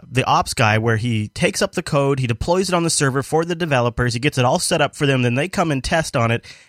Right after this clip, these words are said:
and if they say, "Okay, it's great, now push it to production," and then he pushes it from the test server to the production system, and then it's up on, it's finally online, it's, it's made public. Is,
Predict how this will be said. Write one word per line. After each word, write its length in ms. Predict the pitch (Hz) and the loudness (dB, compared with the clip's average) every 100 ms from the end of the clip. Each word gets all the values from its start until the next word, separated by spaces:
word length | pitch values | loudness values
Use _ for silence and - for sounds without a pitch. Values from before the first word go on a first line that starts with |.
| - | -2
and 100 | 131 | 0
if 60 | |
they 120 | 147 | 0
say, 140 | 135 147 | 0 2
"Okay, 280 | 160 220 170 | 0 0 -2
it's 100 | - | 0
great, 300 | 185 147 131 | 0 0 2
now 160 | 151 | -2
push 240 | 151 165 - | 0 -4 -4
it 80 | |
to 100 | - | -6
production," 580 | 127 120 170 170 - 113 - - - | -6 -2 -2 -2 -2 -4 -4 -12 -6
and 120 | 127 135 | -2 2
then 60 | |
he 40 | 160 | 2
pushes 320 | 175 156 135 | 2 2 0
it 80 | - | 0
from 160 | 131 | 0
the 80 | 120 | 0
test 320 | - 208 - | 2 0 2
server 240 | 160 139 156 | 0 0 -2
to 100 | 127 | -2
the 120 | 117 | 0
production 560 | 143 127 185 - 180 | 2 2 0 2 0
system, 540 | 160 175 160 - 151 147 - - - | 2 0 0 0 0 -2 -8 -12 0
and 100 | 120 | 2
then 100 | 180 | 2
it's 140 | - | 2
up 160 | 165 156 | 0 2
on, 160 | 147 | 2
it's 200 | 139 - | 2 0
finally 340 | - 151 147 143 | 2 2 2 2
online, 400 | 135 123 120 117 | 2 2 2 0
it's, 140 | 107 | -4
it's 140 | 127 127 | -4 -2
made 200 | 117 110 | -2 0
public. 380 | 143 117 104 | 0 0 -2
Is, 180 | 127 117 | -2 -4